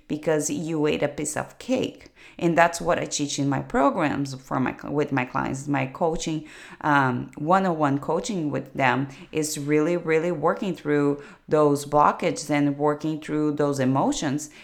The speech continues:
and, uh, explore where they are coming from. So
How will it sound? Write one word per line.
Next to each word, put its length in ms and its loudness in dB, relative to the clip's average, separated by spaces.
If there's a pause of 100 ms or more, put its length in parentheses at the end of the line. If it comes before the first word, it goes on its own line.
(120)
and, 460 4
uh, 160 4
explore 920 0 (280)
where 320 4
they 140 0
are 100 0
coming 360 0
from. 520 -6 (840)
So 560 8